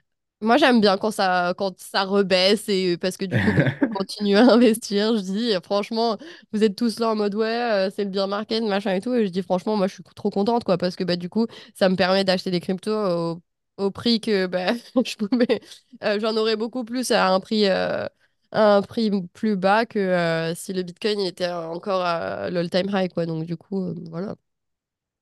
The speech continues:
Speaker 2: Ouais, c'est un peu la vision que j'ai sur le... Bon, le vrai bon coup que j'ai fait, c'est que j'ai accumulé du Solana,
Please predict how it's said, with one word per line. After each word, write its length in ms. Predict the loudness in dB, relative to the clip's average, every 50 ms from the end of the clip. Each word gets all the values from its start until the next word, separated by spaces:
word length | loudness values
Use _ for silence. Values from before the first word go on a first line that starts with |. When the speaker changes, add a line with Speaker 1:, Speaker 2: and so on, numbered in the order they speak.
| _ _ _ _ _ _ _ _ _ _ -4
Speaker 2:
Ouais, 120 | -2 -2
c'est 120 | 0 0
un 60 | -2 0
peu 100 | 2 4
la 100 | 4 6
vision 280 | 6 4 4 4 4 2
que 60 | 2
j'ai 140 | 4 2 0
sur 220 | 0 0 0 0
le... 340 | 2 2 2 0 0 -2 -2
Bon, 200 | -6 -6 -4 -2
le 100 | -2 0 0
vrai 160 | 2 2 2
bon 160 | 2 2 0
coup 160 | -2 -2 -6
que 60 | -4
j'ai 140 | -2 -2 -2 0
fait, 160 | 0 -2 -2
c'est 100 | -2 -4
que 60 | -4
j'ai 60 | -6
accumulé 360 | -6 -6 -4 -4 0 0 0
du 120 | 0 0 -4
Solana, 480 | -4 -2 0 2 2 2 2 0 -2